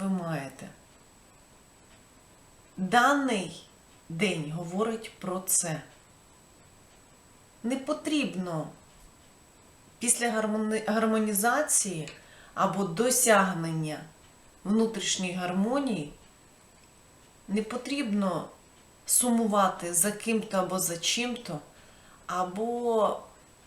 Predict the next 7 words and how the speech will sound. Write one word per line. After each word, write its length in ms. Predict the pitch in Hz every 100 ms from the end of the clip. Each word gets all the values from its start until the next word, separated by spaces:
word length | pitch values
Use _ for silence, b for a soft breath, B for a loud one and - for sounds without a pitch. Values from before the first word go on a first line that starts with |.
| - - -
в 40 | 208
негативних 600 | 220 226 233 226 220 226
емоціях, 760 | 226 196 165 - 156 - - - - - - - - - - - - -
в 140 | 190
нерозумінні, 1160 | 233 247 247 247 240 240 226 196 170 165 156 151 156 - - - - - - - - - - - - - - - - - - - - - - -
в 60 | 185
бездіяльності, 1400 | 180 233 202 202 220 202 175 156 160 160 - - 160